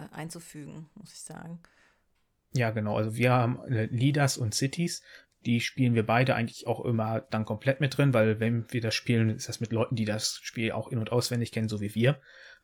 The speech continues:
Speaker 2: Ähm, es gab hier nochmal diese Babel-Erweiterung. Ähm, die war wohl so erfolgreich, die hat auch gar keine Neuauflage mitbekommen. Und die letzte Erweiterung ist das Armada. Da ha-, hat man dann noch irgendwas mit Schiffen, da kann man dann auch gegen die anderen kämpfen. Ähm,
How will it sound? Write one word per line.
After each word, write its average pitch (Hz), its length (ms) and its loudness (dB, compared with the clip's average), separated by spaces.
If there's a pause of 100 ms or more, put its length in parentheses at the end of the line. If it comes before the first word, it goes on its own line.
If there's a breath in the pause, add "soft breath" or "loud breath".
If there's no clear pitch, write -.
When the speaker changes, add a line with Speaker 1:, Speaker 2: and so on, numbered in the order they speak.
Speaker 2:
Ähm, 107 260 -2 (180)
es - 120 -14
gab 117 180 0
hier 131 80 4
nochmal 117 180 2
diese 107 160 0
Babel-Erweiterung. 135 1160 4 (340 loud breath)
Ähm, 113 300 -2 (320)
die 117 140 2
war 113 160 4
wohl 113 280 4
so 123 140 2
erfolgreich, 135 560 4
die 117 140 0
hat 117 80 -2
auch - 80 -4
gar 120 160 0
keine 113 200 2
Neuauflage 117 560 2
mitbekommen. 123 640 0 (480 soft breath)
Und 120 500 -2
die 107 320 2
letzte 156 640 2
Erweiterung 131 480 0
ist - 140 -4
das - 160 -4
Armada. 131 680 4 (480 loud breath)
Da 110 180 2
ha-, 113 240 0
hat - 100 0
man 123 120 4
dann 110 140 2
noch - 120 -8
irgendwas 117 360 0
mit 107 140 -4
Schiffen, - 360 2
da 117 80 2
kann - 160 0
man 123 140 4
dann 113 100 2
auch 113 120 -4
gegen 113 240 2
die 104 120 -2
anderen 107 320 4
kämpfen. 117 480 0
Ähm, 110 340 2